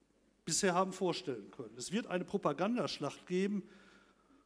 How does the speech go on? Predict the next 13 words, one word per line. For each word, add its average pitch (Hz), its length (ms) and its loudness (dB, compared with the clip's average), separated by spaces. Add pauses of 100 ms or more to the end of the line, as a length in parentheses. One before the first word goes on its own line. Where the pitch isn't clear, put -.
(360)
die, 151 100 -6
die 151 160 -4
wird 175 220 2
ungeahnt 175 580 -2
sein. 98 320 -10 (960)
Und 151 140 -2
die 196 80 2
müssen 214 240 2
wir 202 120 6
aushalten. 127 600 -2
Nicht 190 140 -6
nur 180 100 0
das, - 320 -2